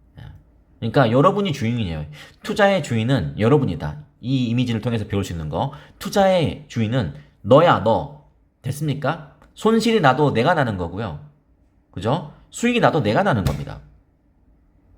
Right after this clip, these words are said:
그러니까 수익 났을 때 "코인키스님 덕분에 수익 났어요." 그런 말씀 안 하셔도 됩니다. 왜냐면 네가 잘한 거야.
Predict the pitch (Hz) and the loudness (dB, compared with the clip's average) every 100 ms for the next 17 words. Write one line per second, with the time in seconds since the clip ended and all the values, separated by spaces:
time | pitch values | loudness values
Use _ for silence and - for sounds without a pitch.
0 | _ 151 175 165 139 233 196 139 147 156 | _ 0 4 4 4 0 0 0 -2 0
1 | 143 127 214 208 202 185 151 - 139 143 | 0 0 -2 -4 -6 -2 -2 -4 -2 -2
2 | 151 165 156 135 202 175 117 135 127 95 | 0 -2 0 0 -2 0 0 0 -2 -2
3 | - 180 160 139 135 104 139 - 98 92 | -2 -2 0 0 2 2 2 0 -2 -4
4 | 85 185 180 - - - - 170 254 165 | -4 -4 -2 -4 -8 -18 -8 0 2 2
5 | 113 104 80 69 | 0 -2 -6 -10